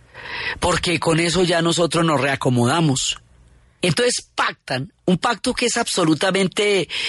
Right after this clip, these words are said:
controversial, porque usted está pactando con el mero enemigo con el cual está metido en, en la Primera Guerra Mundial. Por lo tanto, a usted lo pueden juzgar por traición a la patria. ¿Sí? Por lo tanto, usted puede llegar y lo pueden ahorcar.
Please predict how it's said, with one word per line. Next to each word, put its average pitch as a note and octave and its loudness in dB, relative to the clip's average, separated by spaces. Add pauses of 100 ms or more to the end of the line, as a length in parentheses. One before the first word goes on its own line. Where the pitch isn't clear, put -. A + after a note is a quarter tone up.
(140)
controversial, F3 0 (340)
porque - -2
usted - -4
está B3 -2
pactando A3 0
con D#3 2
el D3 4
mero F3+ 4
enemigo E3+ 2
con - 0
el B2 -2
cual D3 2
está F3 0
metido F3+ 2
en, F3 0
en E3 0
la D#3+ 0
Primera D3+ 0
Guerra D#3+ 2
Mundial. C#3+ 0 (500)
Por A3+ 0
lo G#3 0
tanto, E3 -2 (260)
a D3 2
usted D#3 0
lo E3+ 2
pueden D#3+ 0 (280)
juzgar C#3+ 0
por D#3 0
traición C#3 0
a C#3+ 4
la C3+ 2
patria. - -4 (340)
¿Sí? D3+ 0 (380)
Por E3+ 0
lo D#3+ 0
tanto, G3 -2
usted D3+ -2
puede F#3+ 0
llegar D3 0
y E3+ 0
lo C#3+ 2
pueden C3+ 2
ahorcar. - -2